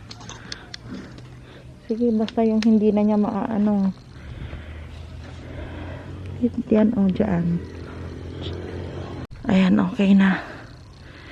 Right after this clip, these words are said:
Parang hindi na makakapasok siguro yung kambing dyan.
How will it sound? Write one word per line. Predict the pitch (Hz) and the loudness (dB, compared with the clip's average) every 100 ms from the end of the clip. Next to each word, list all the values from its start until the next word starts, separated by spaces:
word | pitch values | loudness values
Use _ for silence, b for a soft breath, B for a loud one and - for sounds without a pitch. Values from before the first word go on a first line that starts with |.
| B B B B - - - | B B B B -20 -20 -8
Parang | 180 | -2
hindi | 185 180 | 0 2
na | 180 | 4
makakapasok | 175 170 170 - 190 175 170 - | 2 2 2 0 0 0 0 -2
siguro | - 170 180 185 180 | 2 4 4 6 6
yung | |
kambing | 175 185 180 175 | 6 6 8 6
dyan. | 175 196 196 185 | 6 6 6 6